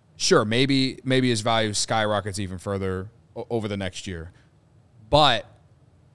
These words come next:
it's not like he's been the high, most highly touted prospect in the Cubs system for years. You know, people have talked about him, but it's not like he's been the guy that people have been talking about, like, P C A, since the moment he got here, you know? So that's why, to me, it's like,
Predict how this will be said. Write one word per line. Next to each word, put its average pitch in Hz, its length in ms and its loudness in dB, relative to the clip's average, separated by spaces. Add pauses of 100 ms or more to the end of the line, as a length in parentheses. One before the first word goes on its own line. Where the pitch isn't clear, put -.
(580)
it's 139 200 -2
not 139 220 0
like 135 200 2
he's 127 480 0
been 123 400 -2
the 117 160 0
high, 131 460 0
most 123 220 0
highly 120 300 -2
touted 113 300 -4
prospect 123 380 -2
in 104 60 -8
the 104 60 -8
Cubs 110 240 -6
system 107 380 -4
for 104 300 -6
years. 107 640 -4
You 107 120 -6
know, 107 140 -4
people 117 280 -2
have 90 100 -10
talked 127 320 -6
about 85 260 -8
him, 101 200 -10 (100)
but 107 200 -4
it's 107 160 -6
not 120 140 -4
like 127 180 -6
he's 127 180 -4
been 120 200 -2
the 113 60 -4
guy 117 280 -2
that 107 120 -8
people 120 200 -4
have 101 60 -8
been 104 100 -8
talking 143 280 -4
about, 110 160 -6
like, 104 160 -8
P 131 140 -2
C 117 200 -4
A, 156 160 2
since 123 180 -6
the 117 80 -8
moment 117 260 -2
he 101 60 -8
got 156 280 -6
here, 95 320 -10
you 101 80 -14
know? 123 220 -8 (500)
So 156 260 2 (120)
that's 156 220 0
why, 170 180 2
to 127 120 -4
me, 135 260 2
it's - 160 -4
like, 110 360 0